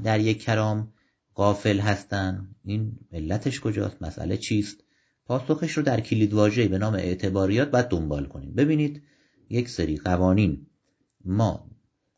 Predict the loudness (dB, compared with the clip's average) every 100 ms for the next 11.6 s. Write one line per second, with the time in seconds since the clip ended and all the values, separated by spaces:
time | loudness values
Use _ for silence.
0 | -6 -2 -2 -2 -2 0 -2 -4 -4 -4
1 | -6 -4 -2 2 2 2 2 2 0 -2
2 | 0 2 2 0 0 -2 -4 -10 _ _
3 | _ _ _ _ -6 -2 0 2 2 2
4 | -2 -4 -4 -2 -2 0 0 0 0 0
5 | -2 0 0 0 -2 -2 -2 0 2 2
6 | 0 -6 -10 -16 _ _ _ _ -8 -2
7 | 0 0 0 0 0 0 2 4 4 2
8 | 4 2 2 2 2 2 0 0 0 0
9 | 2 2 2 0 -2 -6 -6 -8 -2 0
10 | 0 -2 -6 -10 -2 -2 2 4 4 4
11 | 0 0 0 2 0 -6